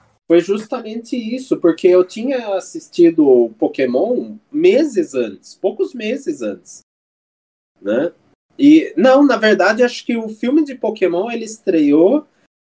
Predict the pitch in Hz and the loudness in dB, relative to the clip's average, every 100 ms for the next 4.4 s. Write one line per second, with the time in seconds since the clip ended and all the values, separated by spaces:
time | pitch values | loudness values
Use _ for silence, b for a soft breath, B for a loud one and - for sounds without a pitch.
0 | _ - 165 180 240 269 220 226 - 285 | _ -8 -4 0 0 0 -2 -4 -2 -4
1 | 277 277 233 285 - 254 196 165 143 131 | 0 0 0 -2 -2 -2 0 0 -2 -4
2 | 147 131 110 95 98 - - 98 85 - | 0 0 0 -2 -8 -8 -6 -6 -8 -4
3 | 120 - - - 208 208 202 190 202 208 | -2 -2 -8 -4 -2 -2 0 2 2 0
4 | 240 247 240 | -6 -4 -6